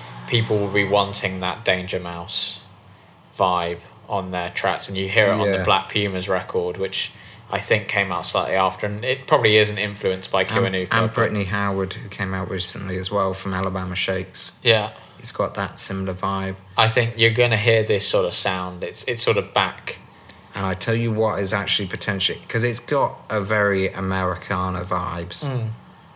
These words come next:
Speaker 2: And I tell you what's gonna push that even more, Brexit. And not that I wanna get political on this, but there is definitely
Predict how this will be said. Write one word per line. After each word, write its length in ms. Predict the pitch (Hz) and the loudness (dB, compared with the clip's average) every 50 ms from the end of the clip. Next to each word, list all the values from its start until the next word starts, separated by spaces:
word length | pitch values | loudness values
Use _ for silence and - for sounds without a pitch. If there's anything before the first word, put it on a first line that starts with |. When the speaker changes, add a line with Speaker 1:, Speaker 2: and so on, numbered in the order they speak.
| - - - - | -20 -18 -8 -4
Speaker 2:
And 100 | 101 98 | -2 0
I 100 | 92 92 | 0 0
tell 220 | 92 - - 117 | 0 0 0 2
you 140 | 117 110 101 | 2 2 2
what's 220 | 95 98 - - - | 0 0 -2 -2 -2
gonna 240 | 104 95 92 90 | -2 -2 -2 -2
push 320 | 87 - - 98 92 - - | -4 -2 -2 -2 -2 -2 -2
that 340 | - 95 90 87 - - 87 | -2 -2 -2 -2 -4 -6 -8
even 240 | 85 90 92 92 | -8 -6 -6 -4
more, 400 | 92 95 92 90 90 87 90 87 - - - - - - - - - - - - - - - - - - | -4 -2 -2 -2 -2 -2 -2 -4 -8 -14 -20 -20 -20 -20 -18 -18 -20 -20 -20 -20 -20 -20 -20 -18 -10 -4
Brexit. 400 | 95 85 85 - - - 85 - - - - - - - - - - - - - - - - - - - - - - - - - - - | -4 -4 -4 -4 -4 -4 -4 -6 -8 -16 -20 -20 -20 -20 -20 -20 -20 -20 -20 -20 -20 -20 -20 -20 -20 -20 -20 -20 -20 -20 -20 -18 -8 -4
And 320 | 98 98 95 95 98 95 | 0 0 2 2 2 2
not 160 | 107 120 123 117 | 2 2 2 2
that 60 | 117 | 2
I 80 | 113 110 | 2 4
wanna 180 | 110 110 104 | 2 2 2
get 160 | 98 101 - - | 2 0 0 -2
political 420 | - 107 98 92 - - - 95 | 0 -2 -2 -2 -2 -4 -2 -2
on 120 | 90 90 90 | 0 0 0
this, 200 | 87 85 87 - - - - | -2 -2 -4 -6 -8 -4 0
but 220 | 92 87 - - | 0 0 0 0
there 180 | 98 98 98 98 | 0 0 2 0
is 120 | 98 92 | -2 -2
definitely 880 | - - 110 104 - - 120 107 101 101 101 101 98 98 95 92 90 | -2 0 0 0 0 -2 -4 -2 0 0 0 0 0 0 0 0 -2